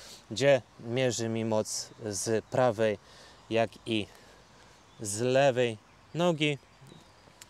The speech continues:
Ale o tym mechanizmie korbowym, o tym pomiarze mocy już wspominałem w innym filmie, więc jeżeli byście byli ciekaw, to oczywiście możecie sobie go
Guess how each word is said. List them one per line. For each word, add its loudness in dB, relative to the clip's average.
Ale 6
o 8
tym -4
mechanizmie -2
korbowym, 0
o -2
tym -8
pomiarze -4
mocy -2
już 0
wspominałem -4
w -10
innym -4
filmie, -2
więc -6
jeżeli -4
byście -8
byli -4
ciekaw, -6
to -10
oczywiście -12
możecie -8
sobie -8
go -6